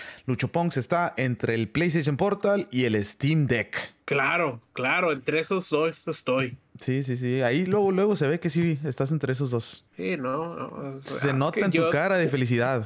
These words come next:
Speaker 2: un
Speaker 1: en tu carta de Santa
Speaker 2: portátil es lo
Speaker 1: Claus.
Speaker 2: que quiero, <laughs> es lo que quiero esta Navidad, exacto, Alexiño.
Speaker 1: Bueno, ahora vámonos con The Last of Us dos Remake, que salió con este detallito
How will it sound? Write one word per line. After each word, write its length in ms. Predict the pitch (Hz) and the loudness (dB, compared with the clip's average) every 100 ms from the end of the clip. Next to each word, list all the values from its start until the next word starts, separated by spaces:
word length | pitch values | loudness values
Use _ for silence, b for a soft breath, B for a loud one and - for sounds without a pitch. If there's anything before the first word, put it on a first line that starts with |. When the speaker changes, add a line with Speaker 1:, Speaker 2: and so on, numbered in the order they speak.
| - | -2
Speaker 2:
un 180 | 190 127 | -2 0
Speaker 1:
en 120 | 131 | 0
tu 120 | 139 | 0
carta 380 | - 160 202 180 | 2 0 2 2
de 100 | 147 | 2
Santa 220 | 143 123 | 2 2
Speaker 2:
portátil 100 | 101 | 2
es 40 | 131 | 2
lo 40 | |
Speaker 1:
Claus. 100 | 180 | 0
Speaker 2:
que 80 | 175 | -2
quiero, 320 | - 170 170 - _ _ B B 139 - - | -2 0 -2 -6 _ _ B B -2 -2 2
<laughs> 0 | |
es 300 | 160 175 185 | 2 2 0
lo 100 | 185 | 0
que 120 | 147 | 0
quiero 260 | 156 165 | 0 0
esta 160 | 165 165 | 0 0
Navidad, 440 | 156 139 135 143 | 0 0 0 -2
exacto, 380 | 131 - 139 - | -6 -2 -4 -2
Alexiño. 400 | 135 135 123 120 - B B B B B B 220 | -4 -2 -4 -4 -6 B B B B B B -4
Speaker 1:
Bueno, 240 | 156 156 165 | 0 2 2
ahora 140 | 196 | 4
vámonos 340 | 196 208 208 | 4 4 2
con 420 | - 175 160 156 127 | 2 2 4 2 2
The 140 | 160 | 2
Last 340 | 165 208 - 175 | 2 2 0 -2
of 160 | 131 | 0
Us 480 | 175 202 196 - - | 2 2 2 0 0
dos 580 | 117 113 196 107 - - - | -2 0 2 2 0 -2 0
Remake, 800 | 127 143 196 175 165 135 117 - | 2 4 4 4 4 2 0 0
que 120 | 123 | 0
salió 320 | - 123 170 | 2 0 0
con 200 | 214 185 | 2 2
este 300 | 185 - 190 | 2 0 -2
detallito 760 | 165 - 113 156 170 - - | -2 -2 0 0 -2 -2 -4